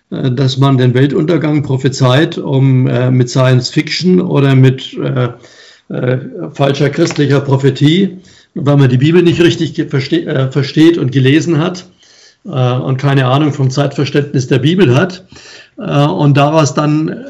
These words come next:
eine Weltuntergangsstimmung erzeugt. Ob die technologisch getriggert ist oder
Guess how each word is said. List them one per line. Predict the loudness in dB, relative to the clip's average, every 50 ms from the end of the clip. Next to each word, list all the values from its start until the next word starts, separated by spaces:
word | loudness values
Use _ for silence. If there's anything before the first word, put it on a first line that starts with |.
| -10
eine | -6 -2 0 2 2 2 2 2
Weltuntergangsstimmung | 2 2 2 2 0 2 2 2 0 2 2 2 2 0 0 -2 0 2 2 4 4 2 2 0
erzeugt. | -2 -4 -4 -4 -4 -2 -2 -4 -8 -10 -12 -12
Ob | -10 -8 -6
die | -4 -4 -2
technologisch | -2 0 2 4 4 6 6 4 4 2 0
getriggert | -2 -4 -4 -2 -2 0 2 2 0 0
ist | 0 0 0 0 0 -2 -8
oder | -8 -6 -2 0 2 2 2 2 2 2 0 -2 -6